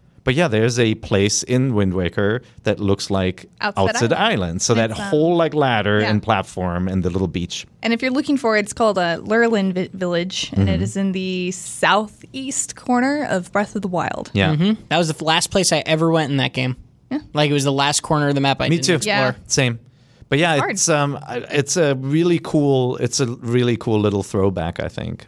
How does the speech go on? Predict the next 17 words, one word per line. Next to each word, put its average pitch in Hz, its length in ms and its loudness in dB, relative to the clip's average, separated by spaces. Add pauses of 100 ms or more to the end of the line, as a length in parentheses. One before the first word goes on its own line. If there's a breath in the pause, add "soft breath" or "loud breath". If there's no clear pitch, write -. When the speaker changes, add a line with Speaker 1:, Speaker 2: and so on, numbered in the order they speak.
Speaker 1:
I, 92 220 0
I 95 100 2
l-, 90 220 0 (180)
I 104 100 -2
love 107 240 2
it. - 120 -2 (100)
Speaker 3:
Mm-hmm. 226 260 -2
Speaker 1:
I - 40 -2
don't 180 120 0
know, 165 140 2
like, 131 300 -2
people 196 200 0
shouldn't 175 240 0
get 135 120 2
mad 107 340 2
for, 95 380 0 (420 soft breath)
um, 82 380 -2